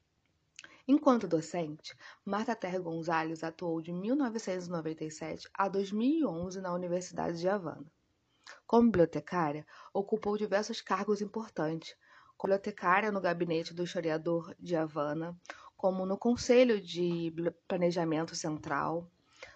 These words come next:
como diretora nas instituições como a Biblioteca Nacional José Martí de Cuba,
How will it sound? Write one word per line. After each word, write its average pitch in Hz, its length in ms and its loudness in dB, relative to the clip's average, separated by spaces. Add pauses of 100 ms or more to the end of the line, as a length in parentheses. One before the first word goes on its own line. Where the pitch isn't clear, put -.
(120)
como 196 260 0
diretora 226 720 4
nas 190 200 2
instituições 175 760 -2
como 170 160 -4
a 165 60 0
Biblioteca 175 540 -2
Nacional 165 640 0
José 165 320 0
Martí 170 380 -2
de 160 140 -6
Cuba, 156 500 -6